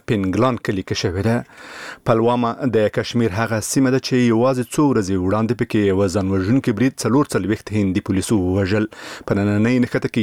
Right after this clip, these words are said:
یو بل سرتیری او یو ملکي وګړي وژل، ژوبل شوي دي. هندي رسنیو ویلي چې نښته هغه مهال پیل شو چې د پاکستان میشتې وسلوالې ډلې جیش محمد وسلوالو پر سرتیرو ډزې وکړې. جیش محمد وسلوالې ډلې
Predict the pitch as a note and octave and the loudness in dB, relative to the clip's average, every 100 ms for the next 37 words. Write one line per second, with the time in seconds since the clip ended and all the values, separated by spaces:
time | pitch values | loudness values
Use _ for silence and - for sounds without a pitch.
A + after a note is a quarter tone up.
0 | G#2 F#2+ A2 - - - A#2+ A2 G#2 G#2+ | 0 2 0 -2 -2 0 0 2 2 2
1 | A#2+ G#2 - G#2+ F#2+ G2 G2+ A#2 B2 G2+ | 0 0 0 0 0 2 0 0 0 0
2 | F#2 G2 - - A2+ G#2+ G2 - G2+ G2 | 2 0 -2 -2 0 2 0 0 0 2
3 | B2+ C3 - - - - B2 A#2 A2+ A2 | 2 0 -4 -18 -18 -4 0 2 2 0
4 | A2+ A2+ G#2+ A#2 A#2 A2+ A#2+ A#2 B2+ A2 | 2 2 4 4 2 0 0 0 0 -2
5 | A2 G2+ G2+ F#2+ G2+ F#2+ G2+ F#2+ - B2 | -2 -2 -2 0 0 0 0 0 0 0
6 | B2+ C3 B2+ A#2 G2 - F#2+ - C3 C3+ | 0 -2 0 -2 -2 -6 -6 -2 0 -2
7 | - - - A#2 B2+ D3 - A#2 G#2+ - | -6 -12 -2 2 2 0 0 0 0 0
8 | G#2+ A#2+ G2 F#2+ F#2 F#2 G#2 G2 - G2 | 2 2 0 0 0 0 2 0 0 -2
9 | E2+ G2+ B2 C3 - A#2+ B2 B2 A#2 B2+ | 0 0 2 0 0 0 2 0 -2 -2
10 | A2 - A2 G#2 - A2 G2 F#2 F#2+ F#2+ | -2 0 0 0 0 -2 -2 -2 -2 -2
11 | - C3 B2+ - - - - G#2 - G2 | 2 2 0 -4 -20 -8 -2 -2 0 -4
12 | G2 G2 A2+ D3+ B2 - A#2 A#2+ A#2+ A2+ | -2 -2 0 0 0 2 0 2 2 2
13 | B2 | 0